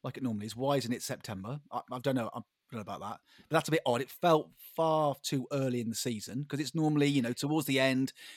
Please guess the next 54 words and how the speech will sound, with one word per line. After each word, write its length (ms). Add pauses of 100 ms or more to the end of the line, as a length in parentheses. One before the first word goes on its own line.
(100)
champion 340
of 80
the 80
year 180
and 100
all 140
that. 260 (680)
But 120
I 60
made 140
a 60
point 220
of 60
listening 260
to 80
the 60
sports 420
news 220
on 100
B 120
B 120
C 360
on 400
Sunday 380
afternoon, 440 (120)
right? 260 (680)
So 160
given 220
that 120
all, 180
we 80
just 140
talked 160
about 120
all 200
the 100
sports 340
going 240
on, 160 (180)
okay? 280
Women's 320
World 260
Cup, 240
we've 100
had 120
the 80
Ashes 220
going 320
on, 260
obviously 220
the 40
football 240
season 300
starting. 800